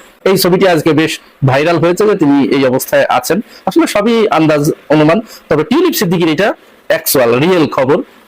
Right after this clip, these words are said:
তারা হয়তো জানে যে, আহ, কাছের আত্মীয় স্বজন দুই একজন হয়তো জানে, কিন্তু র তাদেরকে খুব কঠোরভাবে বলে দিয়েছে যে এটি কাউকে বলা যাবে না, বললে তো মুহূর্তের ভিতরে, আহ, রাষ্ট্র হয়ে যাবে,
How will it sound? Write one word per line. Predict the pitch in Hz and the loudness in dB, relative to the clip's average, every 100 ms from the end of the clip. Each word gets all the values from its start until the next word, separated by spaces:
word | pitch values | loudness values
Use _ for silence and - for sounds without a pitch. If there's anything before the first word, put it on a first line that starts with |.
| _ | _
তারা | 269 370 | -4 -2
হয়তো | 185 165 | 0 0
জানে | 143 139 196 | 0 0 0
যে, | 202 143 123 - - _ | 2 2 0 -4 -20 _
আহ, | 135 123 117 104 - - | 0 2 2 0 -4 -8
কাছের | 185 165 170 151 | -6 -2 -2 0
আত্মীয় | 156 - 151 | -4 -2 -2
স্বজন | 139 139 135 | -2 -2 0
দুই | 135 | 0
একজন | 123 135 | 0 0
হয়তো | 127 123 | 0 0
জানে, | 120 123 - | 0 0 0
কিন্তু | 147 151 226 - - - | 0 0 -2 -6 -8 -2
র | 143 | 0
তাদেরকে | 143 139 143 156 143 - - | 2 0 -2 -2 -4 -6 -8
খুব | - 151 - | -4 -4 -4
কঠোরভাবে | 180 175 214 180 170 | -2 0 0 0 0
বলে | 151 143 | 2 0
দিয়েছে | 135 139 135 | 0 0 2
যে | 127 113 - - | 2 0 -8 -4
এটি | 143 123 | -2 0
কাউকে | 131 127 131 117 - | -2 -2 -2 -2 -2
বলা | 127 156 139 | -2 0 0
যাবে | 123 110 | 0 0
না, | 113 - - - | -2 -6 -8 0
বললে | 156 160 | 2 2
তো | 170 | 2
মুহূর্তের | 151 151 165 | 0 2 2
ভিতরে, | 135 135 135 117 - _ - | 2 2 2 -2 -6 _ -2
আহ, | 123 120 127 123 | 0 0 -2 0
রাষ্ট্র | 143 - 160 | -2 -2 -2
হয়ে | 143 131 | 0 2
যাবে, | 127 202 | 2 0